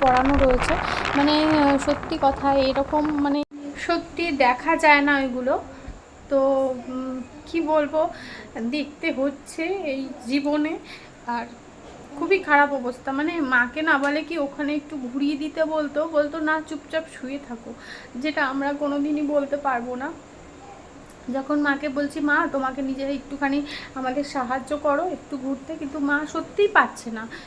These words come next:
বিশ্বাস করো, মাকে আমরা বলছি ঠিকই যে তোমরা, "তুমি একটু সাহায্য করো, তাহলে আমরা একটু আরও ভালো করে ঘোরাতে পারবো।" তো তিন বোন রয়েছি, বড়দি রয়েছে, শেষদি রয়েছি, আমি রয়েছি,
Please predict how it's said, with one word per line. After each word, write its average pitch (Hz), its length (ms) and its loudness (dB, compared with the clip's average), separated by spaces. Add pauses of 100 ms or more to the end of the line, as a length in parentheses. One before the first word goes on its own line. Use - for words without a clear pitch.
(120)
বিশ্বাস 302 360 -2
করো, 359 300 0
মাকে 311 340 -2
আমরা 302 180 0
বলছি 302 460 -4
ঠিকই 294 240 -4
যে 285 160 -4
তোমরা, 285 340 0
"তুমি 294 180 2
একটু 302 200 -4
সাহায্য 254 500 -6
করো, 370 220 4
তাহলে 277 240 4
আমরা 277 320 2
একটু 294 260 -4
আরও 320 220 2 (320)
ভালো 269 240 2
করে 311 160 2
ঘোরাতে 254 380 2
পারবো।" 247 280 2
তো 277 100 -6 (140)
তিন 320 380 0
বোন 311 300 4
রয়েছি, 311 420 2
বড়দি 247 440 2
রয়েছে, 302 320 -2
শেষদি 269 380 -4
রয়েছি, 285 360 -4
আমি 269 260 0
রয়েছি, 285 400 0